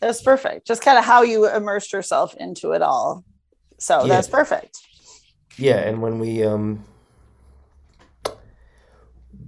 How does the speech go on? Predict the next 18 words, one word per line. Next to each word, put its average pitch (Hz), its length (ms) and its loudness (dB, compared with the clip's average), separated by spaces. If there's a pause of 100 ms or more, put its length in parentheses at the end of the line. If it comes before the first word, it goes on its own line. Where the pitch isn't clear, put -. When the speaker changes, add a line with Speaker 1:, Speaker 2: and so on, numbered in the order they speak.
(640)
Speaker 2:
from, 120 420 0 (180)
when 127 180 -2
we 113 80 -2
first 165 320 2
started 107 360 2
jamming 123 460 2
together, 82 500 -12
we 87 140 -16
felt 82 380 -8
a, 80 200 -12
I 92 60 -16
think 87 220 -14
Dana 85 220 -12
and 78 100 -12
I - 20 -12
especially 78 380 -16
felt 73 260 -16
a, 64 180 -14